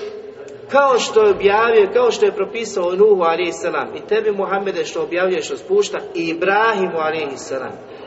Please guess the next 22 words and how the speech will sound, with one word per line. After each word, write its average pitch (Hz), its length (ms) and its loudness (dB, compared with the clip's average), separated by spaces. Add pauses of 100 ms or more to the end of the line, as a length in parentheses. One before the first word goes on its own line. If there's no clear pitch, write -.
i 175 140 2
Musau, 220 560 4
alejhi 185 480 6
salam, 208 440 0
i 185 120 0
Isau. 277 640 2 (260)
Sve 262 240 2
je 247 220 4
to 220 100 6
jedna 208 380 4
jedina 202 600 2
vjera 196 300 2
koja 185 240 -2
je, 175 240 -4
koja 196 160 2
je 170 140 0
kod 175 120 -2
Allaha, 190 300 0
tebareke 180 440 0
ve 156 120 -2
taala, 180 340 -2
priznata 190 540 0